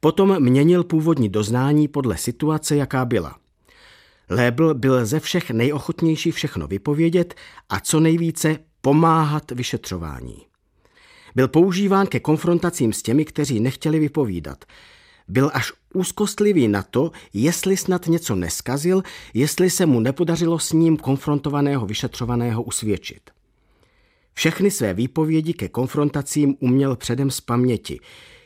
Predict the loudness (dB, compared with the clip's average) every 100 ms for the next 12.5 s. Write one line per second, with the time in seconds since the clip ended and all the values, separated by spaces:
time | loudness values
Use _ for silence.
0 | -2 0 2 0 0 0 2 2 2 -2
1 | -2 -2 2 2 2 0 -2 -6 -4 -2
2 | 0 2 2 2 0 -2 -4 -6 _ _
3 | -4 0 0 0 -4 -8 _ -4 -4 -2
4 | -4 -2 -2 -2 -6 -4 -2 -2 -2 -6
5 | -6 -10 -6 -4 0 2 2 0 -2 -4
6 | -4 -10 -12 -2 0 2 0 -2 _ _
7 | _ -2 0 0 -2 -6 -12 _ _ -2
8 | -2 -2 -4 -2 0 4 4 2 -2 -6
9 | -6 -6 -4 0 2 2 0 -2 -2 0
10 | -4 -4 -10 -20 _ _ _ -2 0 2
11 | 2 0 0 -4 -6 -8 -8 -6 -6 -6
12 | -8 -10 -14 -18